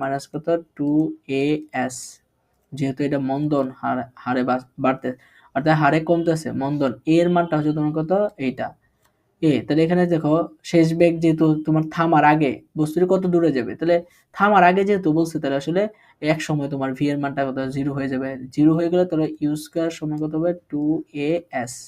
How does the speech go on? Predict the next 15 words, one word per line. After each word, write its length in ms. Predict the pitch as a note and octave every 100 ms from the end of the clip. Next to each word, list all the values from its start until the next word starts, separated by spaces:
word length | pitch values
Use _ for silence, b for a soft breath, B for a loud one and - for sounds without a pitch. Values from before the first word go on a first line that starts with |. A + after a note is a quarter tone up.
| _ _ _ _ _
তাহলে 180 | D3+ D3+ - D3 F3
এস 140 | G3 - - _ _ -
সমান 260 | F3 F3 F3+
কত 140 | F3 F3 D#3+
হবে, 220 | D3 E3 F3 - D#3
ইউ 120 | D#3 D#3 D#3
স্কয়ার 320 | - F3 G3 F#3
by 120 | C#3 C#3
কত, 140 | C#3+ F3 F3 -
টু 120 | D3+ D3+ D#3+ - C#3+
এ। 20 | C3 - _
জিনিসটাকে 340 | D3 C#3+ D3+ D3
বুঝতে 240 | D3 E3 F#3
পারছি? 220 | F#3+ D3 A#2 b b b -
এখন 160 | F3